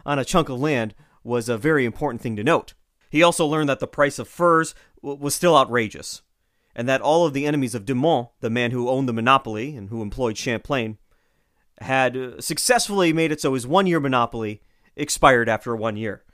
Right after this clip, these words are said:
And so in sixteen ten, uh, there existed no monopoly over the fur trade in the Saint Lawrence. Essentially, it was open season. Every French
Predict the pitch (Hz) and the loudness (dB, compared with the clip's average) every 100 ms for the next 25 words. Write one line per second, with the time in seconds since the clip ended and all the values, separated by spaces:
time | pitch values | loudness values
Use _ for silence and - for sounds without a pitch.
0 | _ - 151 - 170 156 247 - 233 240 | _ -6 -4 0 0 0 -4 -4 0 0
1 | 214 240 220 98 - _ _ _ _ _ | 4 4 4 2 -10 _ _ _ _ _
2 | _ _ - 143 143 175 156 214 202 185 | _ _ -14 -12 0 0 2 0 2 0
3 | 151 151 165 180 196 185 170 147 147 160 | 0 0 2 2 4 4 4 2 4 4
4 | 170 117 98 95 _ _ _ _ - 131 | 4 0 -6 -12 _ _ _ _ 0 2
5 | 135 131 123 196 196 - 123 110 107 - | 2 -2 0 0 0 0 0 0 -4 -4
6 | 120 110 127 170 131 - - - _ _ | -4 -2 4 6 6 2 -10 -10 _ _
7 | _ 120 - 160 - 127 117 113 104 - | _ -8 0 0 0 -2 -2 -4 -8 -4
8 | 143 147 131 - - 220 147 107 - _ | -2 0 -2 -4 -2 -2 -4 -6 -14 _
9 | _ _ _ 160 170 151 135 - 127 | _ _ _ 4 6 6 2 2 2